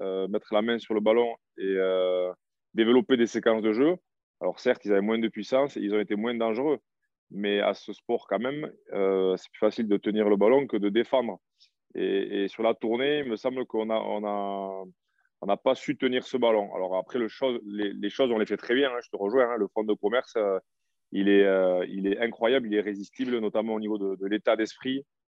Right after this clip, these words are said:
au niveau de, de la défense, au niveau de la capacité, la résilience qu'on a à aller, à aller gratter des ballons. Je pense notamment à Julien Marchand sur le,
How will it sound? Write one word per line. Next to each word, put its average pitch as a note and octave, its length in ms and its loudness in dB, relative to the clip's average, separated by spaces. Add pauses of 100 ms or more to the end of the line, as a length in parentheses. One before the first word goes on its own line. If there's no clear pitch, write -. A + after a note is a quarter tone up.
(120)
au - 100 -6
niveau G2+ 240 4
de, G2+ 400 8
de G2 80 4
la G2+ 100 8
défense, B2+ 500 2
au B2+ 240 -2
niveau G#2 140 -2
de G#2 60 2
la G2+ 60 0
capacité, G#2+ 540 -4
la G#2+ 100 2
résilience G2+ 420 -2
qu'on G2 200 -4
a A2 80 0
à G#2+ 60 2
aller, G2 160 2
à F#2+ 40 0
aller F#2+ 100 -4
gratter G#2+ 320 0
des G#2 120 -2
ballons. A2 400 0
Je - 80 -20
pense G2 140 -10
notamment G#2 320 -4
à G2+ 60 0
Julien G2 200 2
Marchand G2+ 320 -2
sur - 160 -6
le, F#2 100 0